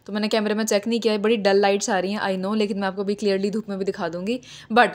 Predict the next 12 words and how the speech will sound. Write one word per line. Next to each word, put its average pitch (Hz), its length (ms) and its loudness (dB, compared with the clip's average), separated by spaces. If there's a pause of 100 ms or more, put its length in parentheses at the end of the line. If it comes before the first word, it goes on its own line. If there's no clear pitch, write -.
(120)
पॉइंट 233 200 4
की 302 80 4
बात, 254 220 6
ये 277 120 2
कवर 233 360 4 (240)
बहुत 226 360 2
क्यूट 202 360 -2
है, 196 80 -2 (240)
बहुत 233 460 6
क्यूट 226 260 0
कवर 208 320 4
है। 254 140 4